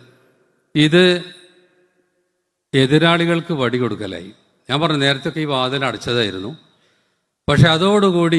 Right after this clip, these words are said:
ഇവർ ഈ വിഷയം കൊണ്ടുവന്നതോടുകൂടി മറ്റുള്ള ആൾക്കാർ, എതിരാളികളൊക്കെ ഒരു ജീവൻ വെച്ചു. ഈ ഖബറുമായി ബന്ധപ്പെട്ട് ഖബറാരാധനയും മറ്റൊക്കെ നടത്തുന്ന ആൾക്കാർ, മരിച്ചവരോട് വിളിച്ച്, വിളിച്ച് പ്രാർത്ഥിക്കുന്ന ആൾക്കാർ, അവർക്കൊക്കെ ഇതുകൊണ്ട്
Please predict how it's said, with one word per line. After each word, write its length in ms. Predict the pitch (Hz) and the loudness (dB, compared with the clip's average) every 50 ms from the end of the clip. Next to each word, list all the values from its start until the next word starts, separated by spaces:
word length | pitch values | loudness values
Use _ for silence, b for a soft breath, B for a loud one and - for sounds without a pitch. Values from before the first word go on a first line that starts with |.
| 151 | 2
ഇവർ 180 | 147 147 151 151 156 151 | 2 2 0 2 2 0
ഈ 40 | 160 147 135 | 0 0 -2
വിഷയം 400 | 127 117 - - 147 147 160 160 147 135 | -4 -4 -4 -2 -2 -2 -2 -2 -4 -4
കൊണ്ടുവന്നതോടുകൂടി 800 | 131 117 117 123 117 123 127 127 127 127 117 113 113 117 123 147 165 147 117 | -4 -4 -4 -4 -2 -2 -2 0 0 -2 -2 -2 -4 -4 -4 -4 -6 -6 -8
മറ്റുള്ള 340 | 104 - - 143 131 120 117 110 | -10 -8 -8 -6 -6 -4 -6 -6
ആൾക്കാർ, 260 | 98 95 - 117 110 107 | -8 -8 -8 -8 -8 -6
എതിരാളികളൊക്കെ 680 | 101 95 113 110 120 120 117 123 120 120 120 107 - 120 110 | -6 -4 -4 -2 -2 -2 -2 -2 -4 -4 -6 -6 -8 -10 -10
ഒരു 80 | 104 98 98 | -10 -10 -8
ജീവൻ 240 | 101 98 101 98 95 90 | -8 -8 -8 -8 -8 -10
വെച്ചു. 200 | 87 - - 98 107 _ _ _ _ _ _ _ _ _ _ _ _ _ _ _ _ _ _ _ _ _ _ _ _ _ _ _ _ _ | -10 -12 -14 -20 -20 _ _ _ _ _ _ _ _ _ _ _ _ _ _ _ _ _ _ _ _ _ _ _ _ _ _ _ _ _
ഈ 100 | - 113 110 - | -6 -6 -4 -2
ഖബറുമായി 580 | 123 113 110 104 104 117 120 117 120 117 117 117 110 | -2 -2 0 0 -2 -2 -2 -4 -4 -4 -4 -4 -6
ബന്ധപ്പെട്ട് 520 | 110 104 101 110 98 104 104 98 98 110 107 117 127 139 _ _ _ _ _ _ _ _ _ | -6 -6 -6 -8 -8 -8 -10 -10 -10 -10 -12 -12 -14 -18 _ _ _ _ _ _ _ _ _
ഖബറാരാധനയും 720 | - 107 101 110 113 120 117 120 120 120 120 123 120 120 113 110 | -8 -6 -4 -2 0 0 0 0 0 0 0 -2 -2 -4 -6 -4
മറ്റൊക്കെ 280 | - - - 127 117 107 107 | -4 -4 -4 -4 -4 -6 -6
നടത്തുന്ന 380 | 98 92 - - 110 110 113 | -6 -8 -8 -8 -8 -6 -6
ആൾക്കാർ, 280 | 104 98 87 101 107 107 104 101 | -6 -6 -8 -8 -8 -8 -8 -8
മരിച്ചവരോട് 480 | 101 98 92 87 - 120 107 107 113 107 98 | -10 -10 -12 -12 -12 -12 -10 -8 -8 -8 -10
വിളിച്ച്, 260 | 95 90 - - - 127 - | -12 -12 -14 -16 -20 -20 -20
വിളിച്ച് 220 | - 104 95 - - | -20 -20 -8 -6 -6
പ്രാർത്ഥിക്കുന്ന 560 | - 98 95 92 90 113 98 - 104 104 104 92 | -6 -6 -8 -10 -10 -14 -16 -12 -12 -10 -10 -10
ആൾക്കാർ, 260 | 90 - - 95 95 104 b b b b b b b b b b 156 | -12 -12 -14 -14 -14 -14 b b b b b b b b b b -2
അവർക്കൊക്കെ 580 | 156 175 196 208 202 214 208 156 - - 190 180 | 0 0 0 0 -2 -2 -4 -4 -4 -4 -4 -2
ഇതുകൊണ്ട് 240 | 175 165 160 160 | -2 -2 -2 -4